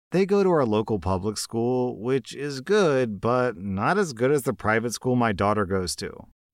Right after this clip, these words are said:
Last night, my husband told me that he thinks it's unfair that my daughter goes to a forty thousand dollar a year private school while his daughters have to go to a public school.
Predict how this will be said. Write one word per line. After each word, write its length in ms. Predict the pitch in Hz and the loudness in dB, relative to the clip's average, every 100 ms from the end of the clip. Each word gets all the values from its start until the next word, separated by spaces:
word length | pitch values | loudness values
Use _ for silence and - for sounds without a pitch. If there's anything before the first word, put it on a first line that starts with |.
| - | -6
Last 440 | 104 113 165 - | 0 2 2 -2
night, 400 | 107 98 120 135 | 0 2 2 0
my 240 | 76 104 113 | -4 -4 -2
husband 460 | 104 143 - 185 | 0 0 0 -4
told 240 | - 110 113 | -2 0 0
me 120 | 139 | 0
that 140 | 123 117 | 2 2
he 100 | 113 | 2
thinks 280 | 120 120 | 0 0
it's 160 | 117 104 | -2 -4
unfair 640 | 98 104 117 101 101 110 | -2 0 0 0 2 2
that 120 | 104 | 0
my 200 | 113 110 | -2 -2
daughter 320 | 98 107 127 135 | 0 0 0 0
goes 260 | 120 127 | 0 0
to 160 | - 131 | 0 2
a 120 | 120 | 2
forty 460 | - - 104 117 123 | 0 -2 0 2 0
thousand 440 | 104 104 107 110 | 0 0 0 0
dollar 340 | 98 101 110 | 2 2 2
a 60 | 104 | 2
year 240 | 98 107 | 2 0
private 420 | 101 92 95 101 104 | -2 -2 0 0 -4
school 540 | - 113 120 123 120 | -4 0 2 2 0
while 380 | 98 104 110 98 | 0 2 2 0
his 220 | 101 147 | 0 0
daughters 340 | 131 123 120 | 0 2 2
have 160 | 107 117 | 0 -2
to 100 | 113 | 0
go 120 | 107 | 0
to 140 | 117 113 | 2 2
a 80 | |
public 440 | 95 - 120 117 92 | 0 -2 -2 -2 -10
school. 420 | - 101 87 - | -6 -6 -6 -12